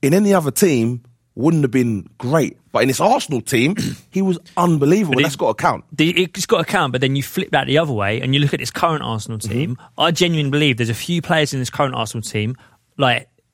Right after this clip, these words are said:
Speaker 2: they don't look all that at the moment.
Speaker 1: Mm-hmm.
Speaker 2: Put them in a top team. What can they do?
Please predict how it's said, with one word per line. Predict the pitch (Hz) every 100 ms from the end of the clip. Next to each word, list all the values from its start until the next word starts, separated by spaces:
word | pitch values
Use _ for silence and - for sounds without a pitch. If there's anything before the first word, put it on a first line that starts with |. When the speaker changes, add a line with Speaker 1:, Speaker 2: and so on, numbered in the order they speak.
| _ _ _
Speaker 2:
they | 127
don't | 131 127
look | 127 - _
all | 139 127
that | 127 123 110
at | 123
the | 117
moment. | 120 127 107 104 131
Speaker 1:
Mm-hmm. | - 101 104
Speaker 2:
Put | 147
them | 254
in | 170
a |
top | 160 175 151
team. | - 135 101 113 - _ _ _ _ _ _ _ _
What | 156 -
can | 160
they | 147
do? | 139 160 -